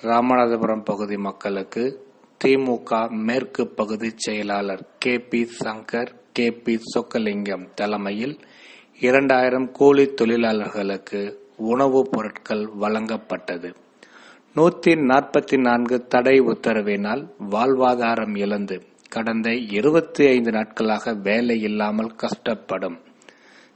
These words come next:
திருவெற்றியூர், ஜோதி நகர், ராமநாதபுரம் பகுதிகளைச் சேர்ந்த இரண்டாயிரத்திற்கும் மேற்பட்ட பொதுமக்கள், ஆட்டோ ஓட்டுநர்கள் மற்றும் தொழிலாளர்கள் என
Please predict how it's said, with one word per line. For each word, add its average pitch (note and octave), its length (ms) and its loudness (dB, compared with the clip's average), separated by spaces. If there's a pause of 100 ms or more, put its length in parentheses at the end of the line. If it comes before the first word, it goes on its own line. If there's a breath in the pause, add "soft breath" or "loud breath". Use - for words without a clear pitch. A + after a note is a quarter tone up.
(100)
திருவெற்றியூர், C#3 840 2
ஜோதி C3 380 4
நகர், A2+ 420 0 (120)
ராமநாதபுரம் A#2 880 0
பகுதிகளைச் G#2+ 680 -4
சேர்ந்த F#2+ 480 -6 (400 loud breath)
இரண்டாயிரத்திற்கும் C#3+ 1200 2
மேற்பட்ட A#2 540 0
பொதுமக்கள், A#2 840 -2 (180)
ஆட்டோ A2+ 420 2
ஓட்டுநர்கள் A#2 720 -2 (120)
மற்றும் A2 560 -2
தொழிலாளர்கள் A#2+ 880 2
என G#2 240 -2